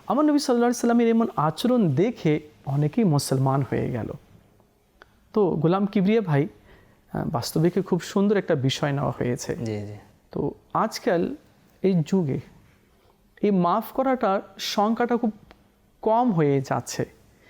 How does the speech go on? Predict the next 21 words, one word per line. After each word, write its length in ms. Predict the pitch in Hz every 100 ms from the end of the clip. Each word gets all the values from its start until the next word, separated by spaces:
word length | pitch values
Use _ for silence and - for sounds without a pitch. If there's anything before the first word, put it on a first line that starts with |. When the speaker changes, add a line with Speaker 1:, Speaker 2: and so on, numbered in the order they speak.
| - - -
Speaker 1:
এমনকি 340 | 226 277 254
দেখা 320 | 185 180 254
যায় 300 | 208 160 - - _ _ _ -
কি 280 | 180 190 220 - _ - 143
বাবাও 440 | 160 156 175 190 202
সন্তানকে 600 | - 160 156 170 170 165
মাফ 320 | 143 135 -
করছে 380 | 147 131 - 143
না, 140 | 135 - - _ _ _ _ _ _ _ -
মাও 320 | 170 180 247
সন্তানকে 840 | - 190 175 175 214 214 165 165 -
মাফ 440 | 160 156 165 165 -
করছে 440 | 139 135 - 143
না, 180 | 143 - - - - - _ _ - _ _ _ - 185
বোন 340 | 151 226 269
তার 200 | 247 226
বোনকে 520 | 170 175 226 226 233 240 - - _
ক্ষমা 320 | - 185 190
করছে 400 | 185 160 151 165
না। 160 | 147 147 - _ _ - -
যেমন, 340 | 185 240 180